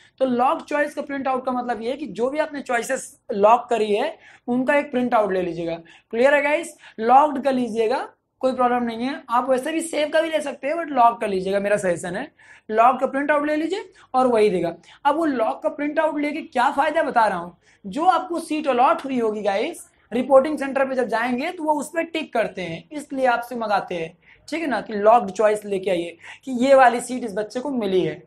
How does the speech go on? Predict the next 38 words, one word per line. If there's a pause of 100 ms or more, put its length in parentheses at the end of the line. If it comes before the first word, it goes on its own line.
(320)
क्लियर
है
गाइस? (400)
मैं,
मेरे
साथ
जो
जो
हुआ
है,
जो
मैंने
रिपोर्टिंग
सेंटर
में
किया
है, (280)
वही
सारी
चीज़ें
मैं
आपके
साथ
शेयर
कर
रहा
हूँ। (440)
क्लियर
गाइस? (1160)
अब
ये
टोकन
नंबर
क्या
है,
ठीक
है
ना,